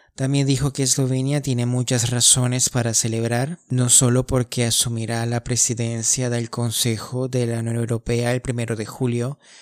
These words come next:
sino también porque estamos celebrando el trigésimo aniversario de nuestra condición de Estado.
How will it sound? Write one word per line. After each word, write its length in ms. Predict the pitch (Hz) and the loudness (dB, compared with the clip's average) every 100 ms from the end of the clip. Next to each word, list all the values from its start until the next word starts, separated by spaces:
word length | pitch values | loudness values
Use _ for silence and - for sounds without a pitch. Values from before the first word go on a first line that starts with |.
| - _ - | -20 _ -10
sino 280 | 220 151 117 | -4 -2 -2
también 420 | 117 113 120 120 | -2 -2 0 0
porque 560 | 123 120 - 117 117 | 0 0 -2 -4 -4
estamos 520 | 113 - - 120 120 - | -2 -2 0 -2 -2 -2
celebrando 760 | 117 117 113 117 120 120 127 | -2 -2 -2 -2 -2 -2 -4
el 300 | 131 120 113 | -4 -6 -6
trigésimo 640 | - 117 - 147 - 123 117 | -8 -8 -4 0 0 0 -2
aniversario 800 | 117 113 123 139 123 117 123 127 | -2 0 0 0 0 0 -2 -2
de 100 | 117 | -2
nuestra 600 | 113 117 - - 113 117 | -2 -2 -4 -4 -6 -4
condición 560 | - 123 113 - 107 | -2 -2 -2 -4 -4
de 180 | 110 - | -6 -2
Estado. 480 | - - 104 - | -2 -2 -8 -8